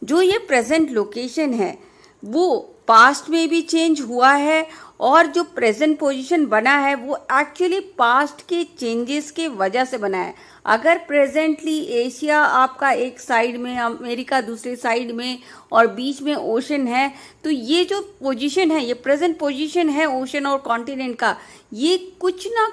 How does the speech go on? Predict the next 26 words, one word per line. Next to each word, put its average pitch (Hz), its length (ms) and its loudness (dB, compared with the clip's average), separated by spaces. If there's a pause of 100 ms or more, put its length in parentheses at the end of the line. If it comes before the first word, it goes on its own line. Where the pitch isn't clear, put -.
कुछ 302 240 -4
हो, 269 520 -2
पास्ट 285 460 2
में 330 140 2
हो 277 260 -2
रहे 262 320 2
एक्टिविटीज 240 800 -6
के 320 180 -6
वजह 214 400 -2
से 320 320 -4 (380)
प्रेजेंट 240 400 0
पोजीशन 202 440 -2
में 262 260 -2 (160)
आए 277 240 2
हैं। 233 240 0 (300)
तो 320 140 -4
इसको 359 300 -2
एक्सप्लेन 339 560 -2
करने 269 340 0
के 262 120 -8
लिए 254 120 -6
कि 269 120 -8
किस 349 300 -4
तरह 302 220 4
से 302 200 -6
ये, 269 600 -4